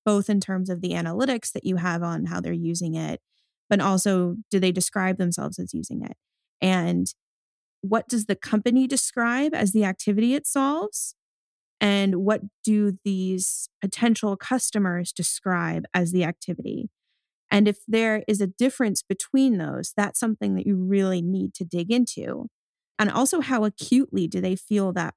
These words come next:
problem? I think that's probably one of the first things I would be thinking about is, you know, Des Traynor, the founder of Intercom, he has this fantastic blog post called Not All Great Products Make Good Businesses.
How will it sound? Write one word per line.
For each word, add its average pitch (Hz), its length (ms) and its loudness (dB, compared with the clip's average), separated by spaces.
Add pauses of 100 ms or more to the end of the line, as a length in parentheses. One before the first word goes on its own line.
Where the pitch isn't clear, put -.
problem? 214 600 -2
I 196 60 2
think 226 220 2
that's - 180 -4 (160)
probably 247 360 2
one 190 160 0
of 175 60 -2
the 180 80 -4
first 208 260 -2
things 190 180 0
I 170 80 -4
would 165 140 -4
be 175 160 -4
thinking 262 280 2
about 165 380 -4 (140)
is, 180 520 0
you 233 100 4
know, - 80 0
Des 208 240 2
Traynor, 214 640 0
the 190 440 0 (300)
founder 202 240 2
of 196 120 -2
Intercom, 185 720 0
he 240 200 2
has 240 200 2
this - 320 -2
fantastic 202 480 0
blog 175 260 -4
post 175 320 -6
called 180 400 -2
Not 202 400 2
All 190 220 0
Great 185 320 -2
Products - 420 -4
Make 175 280 0
Good 170 200 -2
Businesses. - 720 -4